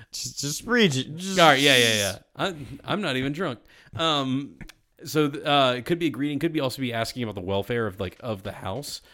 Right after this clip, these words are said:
Speaker 2: Um, Septuagint translation has a similar thing in Exodus and in Judges. Uh, in this, uh, in this case, it would, would be used for accepting the, like, the hospitality. Um, like, oh, like, uh, like, "Oh yes, you're, you're coming." You're saying, um,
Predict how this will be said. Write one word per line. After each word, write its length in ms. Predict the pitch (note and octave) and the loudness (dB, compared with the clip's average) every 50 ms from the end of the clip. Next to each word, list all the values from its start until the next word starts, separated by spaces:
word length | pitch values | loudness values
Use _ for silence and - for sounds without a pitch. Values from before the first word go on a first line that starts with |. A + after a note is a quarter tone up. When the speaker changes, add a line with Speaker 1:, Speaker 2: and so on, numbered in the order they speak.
| - _ _ _ | -20 _ _ _
Speaker 2:
Um, 500 | - A2 G#2 G2+ G2 G2 G2+ G#2 A2+ A#2+ - _ | -6 -4 -4 -2 -2 -4 -6 -8 -10 -16 -16 _
Septuagint 460 | A2+ B2 B2+ F#2+ C3+ C#3 C#3 B2 B2+ G#2+ | -10 -10 -6 -2 0 -2 0 -2 -4 -8
translation 480 | - B2+ B2+ A2+ G#2 A#2+ A2+ G#2 A2+ | -6 -6 -6 -4 -4 -4 -4 -4 -6
has 80 | G#2+ G2 | -6 -6
a 60 | F#2+ | -6
similar 300 | - - A2 A2 A2 G#2 | -8 -8 -6 -4 -4 -4
thing 220 | G2 - A#2+ A2 | -4 -6 -6 -6
in 120 | G2 F#2 - | -6 -8 -8
Exodus 540 | A2 G#2 - - A#2+ A2+ A2 A2 - - _ - - _ _ - _ | -10 -12 -10 -8 -6 -6 -6 -8 -10 -14 _ -20 -20 _ _ -16 _
and 160 | G#2+ G#2+ G#2 | -6 -4 -4
in 140 | G2+ F#2+ F#2 | -4 -6 -4
Judges. 480 | F#2 G#2 G2+ F#2+ A2 B2+ C3 A#2+ - - _ _ _ _ _ | -4 -4 -6 -4 -6 -8 -10 -10 -12 -18 _ _ _ _ _
Uh, 220 | - A#2 A2 G#2+ G#2+ | -8 -6 -6 -4 -4
in 100 | A2 A#2 | -2 0
this, 320 | C3+ C#3+ C#3+ - - - - | 0 -2 -2 -4 -12 -10 -6
uh, 240 | C3 A#2 A2+ G#2+ A2 | -6 -4 -4 -4 -6
in 140 | A2 A2 A#2 | -6 -4 -4
this 140 | B2 A2+ - | -4 -6 -6
case, 280 | - C#3 C3 A#2+ - | -6 -6 -6 -6 -8
it 180 | A#2 A2+ A#2 A#2 | -12 -14 -14 -12
would, 140 | A#2 G#2+ G2+ _ _ _ - | -14 -14 -14 _ _ _ -12
would 80 | G#2+ | -10
be 80 | G#2 G#2+ | -10 -6
used 240 | G#2+ A2 G#2+ F#2+ - | -6 -6 -6 -6 -8
for 80 | A2 G2 | -10 -10
accepting 420 | - - - A2+ - - A2+ G#2+ | -8 -8 -10 -10 -8 -8 -8 -6
the, 80 | G#2 G2 | -6 -6
like, 180 | F#2 F#2 E2+ _ | -6 -6 -8 _
the 60 | F#2+ | -12
hospitality. 880 | - G#2+ G2+ G2+ - - - - - G2 F#2+ F#2+ G2+ G#2+ B2 C3 C3 _ - - _ _ _ | -10 -10 -10 -10 -12 -18 -18 -14 -12 -10 -8 -8 -8 -8 -10 -10 -12 _ -20 -20 _ _ _
Um, 320 | _ A#2 A2+ G#2 G2+ F#2+ F#2+ | _ -8 -6 -4 -4 -4 -6
like, 160 | F#2+ F#2+ - | -6 -8 -8
oh, 300 | C#3+ E3 G3 G#3 F#3 - G#2+ | -10 -10 -10 -12 -12 -14 -14
like, 200 | A2 G#2+ F#2 - _ _ _ _ _ _ _ _ _ _ _ _ _ _ _ _ _ _ _ - A2 | -12 -12 -12 -12 _ _ _ _ _ _ _ _ _ _ _ _ _ _ _ _ _ _ _ -10 -8
uh, 440 | G#2 G#2 G#2 G#2 G2+ F#2+ F#2 F#2+ G2 G2+ - _ _ _ _ _ | -8 -6 -6 -8 -8 -10 -10 -12 -12 -14 -16 _ _ _ _ _
like, 140 | - G#2+ G#2 G#2+ - | -14 -14 -14 -12 -6
"Oh 80 | C#3+ D3 | -4 -2
yes, 340 | D3+ D#3 D3+ C3+ - - - | -2 0 -2 -2 -4 -6 -10
you're, 300 | B2+ B2+ A#2 A2+ B2 G#2+ | -10 -6 -6 -6 -6 -6
you're 220 | - A#2+ A#2 G#2+ | -8 -8 -8 -6
coming." 340 | - C3+ C#3 C#3 C#3 B2+ A#2 | -4 -2 -2 0 -2 -2 -2
You're 160 | G#2+ G2+ G2+ | -4 -6 -8
saying, 340 | - - B2 A#2 A2 G#2+ G#2 - - - _ _ _ | -6 -6 -6 -4 -4 -6 -8 -12 -20 -20 _ _ _
um, 460 | - A2+ G#2+ G2+ G2 F#2+ F#2+ F#2 F2+ | -4 -2 -2 -2 -2 -4 -6 -8 -10